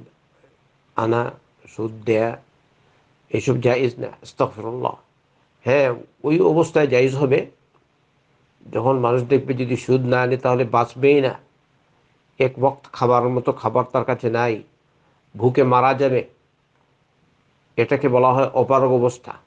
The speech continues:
আর আপনি বিল্ডিং বানাবেন, এটা জায়েজ হয় না লোন, লো-, লোন এনে।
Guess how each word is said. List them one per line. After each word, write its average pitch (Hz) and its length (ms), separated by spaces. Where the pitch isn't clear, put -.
আর 123 100
আপনি 131 200
বিল্ডিং 139 520
বানাবেন, 131 580
এটা 113 460
জায়েজ 120 360
হয় 117 120
না 104 160
লোন, 107 280
লো-, 110 680
লোন 117 280
এনে। 101 200